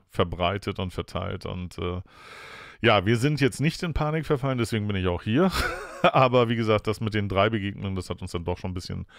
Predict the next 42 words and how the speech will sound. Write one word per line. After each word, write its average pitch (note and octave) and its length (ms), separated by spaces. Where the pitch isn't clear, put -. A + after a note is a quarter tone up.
zu G#2+ 140
denken G#2 380
eben F#2+ 200
halt F2+ 160
gegeben G2 520
und, F2 580
ähm, F2+ 340
ja. - 120
Deswegen G#2+ 340
ist G2 120
letzte G2+ 340
Woche F#2+ 240
die F2+ 300
Morningshow F#2 600
ausgefallen. F#2 460
Ich G2 60
bitte D3+ 180
um C3+ 80
euer A#2 180
Verständnis G#2+ 640
und G2 120
ich F#2+ 60
wollte G#2+ 240
das G2+ 120
natürlich G2 280
nicht F#2+ 140
so G2+ 180
kommunizieren, G2 760
das G2 160
Ganze. F#2 320
Deswegen F2+ 260
habe F2+ 60
ich E2+ 60
gedacht, F2 200
das F#2 140
mache F#2 80
ich - 60
dann F2+ 120
in F2+ 60
der F#2 80
Morningshow F2+ 560
und E2+ 240